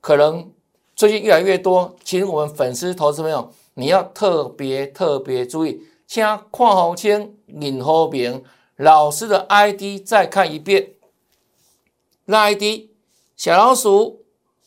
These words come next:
Y E S一六八，小老鼠Y E S一六八，多一个字少一个字都不是哦，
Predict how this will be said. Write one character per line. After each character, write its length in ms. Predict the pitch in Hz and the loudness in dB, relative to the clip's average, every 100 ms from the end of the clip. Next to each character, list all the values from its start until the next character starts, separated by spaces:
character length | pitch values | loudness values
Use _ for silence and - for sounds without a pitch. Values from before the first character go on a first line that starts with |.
| _ _ - | _ _ 2
Y 460 | 226 233 226 226 - | 4 6 4 -2 -6
E 340 | 214 220 - | -4 -4 -2
S 680 | 185 175 147 - 170 131 - _ | 0 2 0 -4 -6 -8 -10 _
一 260 | 185 185 180 | -10 -8 -6
六 260 | 180 160 135 | -2 0 0
八， 460 | 135 156 151 156 _ _ _ _ _ _ _ _ | 2 2 2 -2 _ _ _ _ _ _ _ _
小 180 | - 160 | -2 2
老 180 | 196 240 | 4 2
鼠 400 | - 160 180 - | -2 -2 -4 0
Y 380 | 214 214 214 - | 4 6 4 0
E 400 | 196 202 208 - | -8 -6 -6 -8
S 540 | - 180 160 - 135 - - | -2 -2 -2 -4 -8 -12 -12
一 220 | 180 175 | -10 -4
六 200 | 180 156 | 0 0
八， 440 | 151 165 160 165 _ _ _ _ _ _ | 2 2 2 -2 _ _ _ _ _ _
多 240 | 262 277 233 | 4 6 6
一 40 | |
个 120 | 202 | 4
字 380 | 214 254 220 - - | 0 0 -6 -8 -8
少 480 | - - 170 156 | -6 0 2 4
一 40 | 165 | 2
个 120 | 185 | -2
字 100 | 202 | -4
都 160 | 202 214 | -4 -4
不 180 | 170 | -4
是 240 | 165 214 190 | -6 -2 2
哦， 360 | 165 175 180 | 2 2 -4